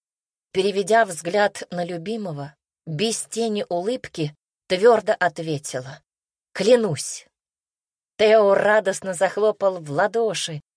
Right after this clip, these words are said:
случайно толкнув в бок Клода, который все это время стоял рядом, держа в зубах крошечную корзиночку с венчальными кольцами. Утробно рыкнув, псина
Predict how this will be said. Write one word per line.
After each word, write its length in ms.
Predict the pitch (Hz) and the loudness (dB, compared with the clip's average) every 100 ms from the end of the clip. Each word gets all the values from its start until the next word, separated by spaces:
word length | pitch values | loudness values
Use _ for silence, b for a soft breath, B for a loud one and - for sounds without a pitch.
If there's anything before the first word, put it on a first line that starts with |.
| _ _ | _ _
случайно 720 | - - 247 254 247 214 185 175 | -8 0 0 4 2 4 0 2
толкнув 720 | 214 233 240 247 233 165 - | 4 4 2 -4 -2 -4 -6
в 120 | 165 | -8
бок 420 | 156 202 180 - _ | 0 2 2 0 _
Клода, 680 | 254 302 269 160 139 123 147 _ _ _ _ | -4 2 2 2 -2 -8 -14 _ _ _ _
который 380 | 220 214 226 208 | 0 2 0 0
все 200 | - 196 | -4 -6
это 180 | 185 190 | 0 0
время 300 | 240 214 185 | 0 -2 -6
стоял 480 | - 196 190 190 | -6 -6 -2 0
рядом, 420 | 170 233 208 165 156 | 0 -2 -2 -4 0
держа 360 | 170 156 190 | 0 0 -2
в 20 | |
зубах 480 | 160 175 165 196 - - | -2 -6 -4 -6 -6 -4
крошечную 680 | 214 277 - - - 214 | -2 -2 -8 -12 -10 -10
корзиночку 800 | 208 196 175 170 269 233 - - | -6 -4 -2 -6 -10 -10 -12 -10
с 120 | 208 | -12
венчальными 680 | 170 180 165 220 214 202 196 | -12 -12 -8 -4 -4 -6 -10
кольцами. 680 | 196 170 139 - - 107 - _ _ _ _ _ _ _ | -4 -4 -4 -10 -14 -14 -20 _ _ _ _ _ _ _
Утробно 580 | 220 247 277 269 208 190 | 0 2 2 2 2 -2
рыкнув, 640 | - 135 - 160 208 - _ _ _ _ | -2 -6 -8 -14 -14 -20 _ _ _ _
псина 640 | - - 277 254 220 202 | -14 -8 -6 -2 0 -2